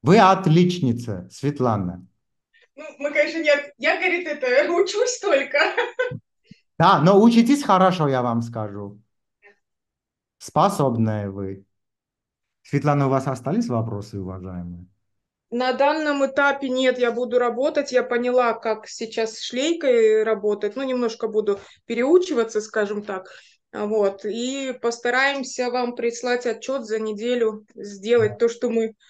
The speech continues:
Speaker 2: смогли. Н-, не думали, что попаду так.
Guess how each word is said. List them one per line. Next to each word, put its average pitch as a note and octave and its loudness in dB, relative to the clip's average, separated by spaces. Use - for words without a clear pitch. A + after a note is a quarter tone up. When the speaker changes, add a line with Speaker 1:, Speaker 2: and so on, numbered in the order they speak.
Speaker 2:
смогли. A#3 -4
Н-, G#3+ -6
не C#4+ 0
думали, B3 2
что A3 -2
попаду G#3+ -2
так. F#3+ -8